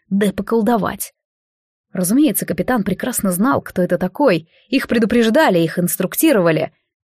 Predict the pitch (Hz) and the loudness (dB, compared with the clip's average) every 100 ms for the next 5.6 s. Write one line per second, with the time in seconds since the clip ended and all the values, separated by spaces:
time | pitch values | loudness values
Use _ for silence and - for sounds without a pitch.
0 | _ - 208 285 294 269 311 254 262 - | _ 0 2 2 2 0 0 2 0 0
1 | 294 269 262 254 233 240 262 208 160 - | 0 2 2 2 2 2 2 2 0 -4
2 | - - _ _ _ _ _ 151 185 - | -6 -8 _ _ _ _ _ -6 -4 2
3 | 247 277 233 226 233 214 202 285 170 156 | 2 4 4 2 2 0 2 2 2 0
4 | 208 214 190 185 180 185 196 - 233 196 | 0 2 2 2 2 2 0 0 0 2
5 | 202 196 - 214 254 | 2 0 0 2 2